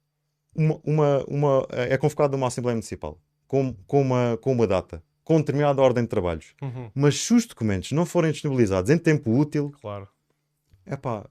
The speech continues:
Speaker 1: eu digo assim: o que é que eu vou lá fazer?
Speaker 2: Uhum, uhum.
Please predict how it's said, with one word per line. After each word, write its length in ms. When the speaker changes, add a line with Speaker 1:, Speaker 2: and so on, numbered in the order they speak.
Speaker 1:
eu 100
digo 160
assim: 160
o 40
que 100
é 20
que 100
eu 60
vou 140
lá 120
fazer? 500
Speaker 2:
Uhum, 280
uhum. 240